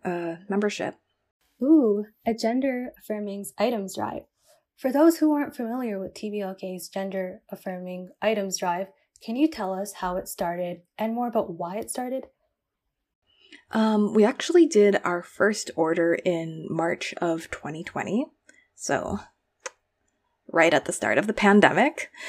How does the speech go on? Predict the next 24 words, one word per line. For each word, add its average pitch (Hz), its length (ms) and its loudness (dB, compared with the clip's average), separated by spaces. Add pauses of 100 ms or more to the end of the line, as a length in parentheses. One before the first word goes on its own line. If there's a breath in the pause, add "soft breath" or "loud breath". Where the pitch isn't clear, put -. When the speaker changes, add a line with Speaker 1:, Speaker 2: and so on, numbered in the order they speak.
(300 loud breath)
Speaker 1:
Uh, 208 220 6
we 226 120 8
had 269 120 6
originally 269 460 6
budgeted 147 520 4
for 160 280 4
our 160 260 2
annual 180 400 6
queer 160 300 0
prom, 190 640 -2
which - 420 -8
we 180 400 -4
ended 214 240 -2
up 240 160 -2
having 240 280 2
to 233 120 -4
cancel 233 720 2
for, 180 520 2
I 196 120 8
think, 202 360 4 (200)
really 196 440 10
obvious 180 520 8
<laughs> 254 100 6
reasons. 202 640 6